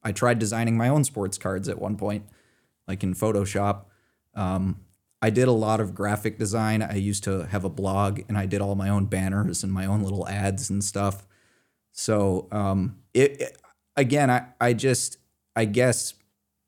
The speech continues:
I guess it's just something that even though I have no formal training, like, I've thought about it a lot and I've practiced it a lot. And I think if you spend a lot of time on something,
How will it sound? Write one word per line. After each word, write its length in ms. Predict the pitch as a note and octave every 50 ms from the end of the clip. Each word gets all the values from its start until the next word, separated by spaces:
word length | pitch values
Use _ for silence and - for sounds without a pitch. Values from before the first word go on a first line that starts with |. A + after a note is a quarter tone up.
| _ _ _ _ _ _ _ _
I 80 | A2 A2
guess 300 | G2+ A2+ A2+ A2 - -
it's 120 | G#2 F2+
just 220 | - - G#2 -
something 320 | - A#2+ G#2+ G2+ - A2 G#2+
that 220 | G#2 G2 F#2 - G#2
even 160 | A2 G#2+ A2
though 140 | G#2+ G#2 G2+
I 20 |
have 140 | G2 G2 G#2
no 240 | G#2 G2+ G2+ G2 G2
formal 640 | G2+ - - - G#2 G#2+ G#2+ G#2+ G#2 G2+ G2+ G#2
training, 460 | G#2 - - A2+ A2+ A2 G#2+ G#2 G#2
like, 200 | G2+ G2+ G#2 G#2
I've 160 | G2+ G#2 G2+
thought 280 | - - - G2 G2+ G2+
about 220 | - F#2+ G2 G2
it 80 | G#2 G#2
a 40 | G2+
lot 320 | G#2 G#2 G2 G2+ G2 F#2+ G#2+
and 80 | G#2+
I've 200 | G2+ G2+ G2+ G2+ -
practiced 480 | - G#2+ G#2 G2+ G2 G2+ G#2 - - -
it 80 | G2+
a 20 | G2+
lot. 340 | G2 G2 G2 G2 G2 G2+ - -
And 300 | A2 G2+ G2 G2+ G#2 - - _ _ _ _ _ _ _
I 40 | -
think 180 | G#2 - A2 G2
if 80 | F#2
you 80 | G2 F#2+
spend 240 | - - G#2 G2+ G2
a 60 | G2
lot 160 | G2 G2 G2
of 80 | F#2+ F2
time 300 | - G2+ G2+ G2+ G2+ G2+
on 120 | G2 F#2+
something, 540 | F#2 - F#2+ F#2+ F#2+ - G2+ F#2+ G2 G2 G2